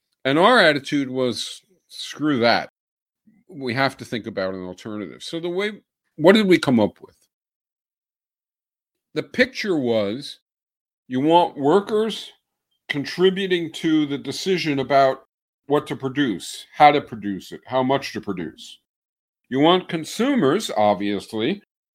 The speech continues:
contributing to the decision not only about what they individually consume, but what they collectively consume. And somehow you have to have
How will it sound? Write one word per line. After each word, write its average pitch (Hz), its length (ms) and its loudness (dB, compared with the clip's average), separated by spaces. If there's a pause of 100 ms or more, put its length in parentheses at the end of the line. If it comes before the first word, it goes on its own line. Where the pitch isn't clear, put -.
(140)
contributing 151 680 0
to 139 200 0
the 131 140 -4
decision 135 720 0
not 104 140 0
only 101 240 -2
about 95 240 0
what 95 120 -4
they 98 160 -2
individually 160 600 0
consume, 170 440 -2
but 143 120 0
what 120 140 -2
they 127 100 -2
collectively 104 640 0
consume. - 420 -20 (1120)
And 143 160 2
somehow 247 420 4
you 185 140 2
have 180 260 0
to 170 100 -4
have 160 420 0